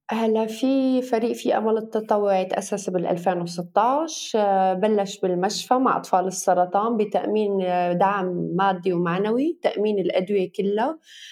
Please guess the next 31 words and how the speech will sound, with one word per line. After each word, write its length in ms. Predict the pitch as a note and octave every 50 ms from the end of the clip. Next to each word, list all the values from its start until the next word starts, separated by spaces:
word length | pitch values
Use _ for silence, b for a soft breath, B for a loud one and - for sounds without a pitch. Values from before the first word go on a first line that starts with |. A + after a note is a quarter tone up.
| B B B
دعم 300 | - E3+ G#3+ G#3 G#3 G#3
الأطفال 600 | G3+ - - F#3 - - - A3 G3+ G3+ G3+ G3+
نفسيًا، 580 | G3+ F3+ F3 - - - - G#3+ G#3+ A3 A3 A#3
وجودنا 560 | A#3+ A3+ G#3 G3 F3+ F#3+ A#3 A#3 A3+ G#3+ G3
مع 180 | F#3+ F#3 F3 F3
الأطفال 480 | E3 F3 F3+ - - - G3+ G3+ G3+
يوميًا، 480 | G3+ F#3+ F#3 F#3 F#3 G3 G#3 G#3+ G#3 G3+
شو 200 | G3 - - F#3
بيحتاجوا، 680 | E3+ F#3 F3+ E3+ - - - F#3+ F#3+ G#3 G#3+ F#3 G#3 G3+
لعبهم، 680 | F#3+ F3+ F#3+ F#3+ F#3+ G3 G3+ F#3+ G3 G#3 G3 G3 G3 G3 B B B B B B B B B -
آه، 160 | F3+ F#3+ F#3
نشاطات، 840 | F3+ F#3 F#3 F#3 - - F#3+ F3+ F3+ F3+ - G#3+ G#3+ G#3+ G#3+ G#3+ G#3+ -
حتى 280 | - A#3+ A#3 - A#3
وصلنا 580 | G#3+ G3 G3 G3 - A#3 G#3+ A3+ A3+ G#3+ G#3+ G#3
لمرحلة 580 | G3+ A3 A#3+ B3 - - A3 G#3 G#3 A3 B3+ A#3+ B B B B B B -
إنه 120 | G3+ G3+ G#3
إحنا 200 | G#3+ - - A#3
بأي 320 | G#3 - - - C4 D4 C#4
مناسبة 680 | C4+ B3+ A#3 A3 G#3+ G#3+ G#3 - - G#3 F#3 F#3+ F#3+
أو 280 | F3 F#3 F#3+ F#3+ F#3+ G3
أي 240 | F#3+ A3+ B3 A#3+ A3+
عيد 260 | G#3 G#3+ B3 G3+ A3
نزينهم 560 | A3 G3+ E3+ G3+ G3 G#3 A3 A3+ A3+ A3 G#3
المشفى 520 | G3+ G3 G3 G3 G#3 A3 - - - G#3+
كلها 320 | F#3+ - - G#3+ G#3 F#3+ F3
أو 200 | - - F3 E3+
طابقهم 580 | E3+ A3 G#3 G#3 G3+ G3 - - F3+ E3+ F3 E3
بالذات، 480 | F3 F3 F3 E3 F3 G3 F#3+ F#3+ F#3+
شان 260 | - - G#3 F#3+ G3+ A3+
ما 80 | C4
يحسوا 600 | C#4 B3+ - - C4 - - - - B3+ A#3+ A#3+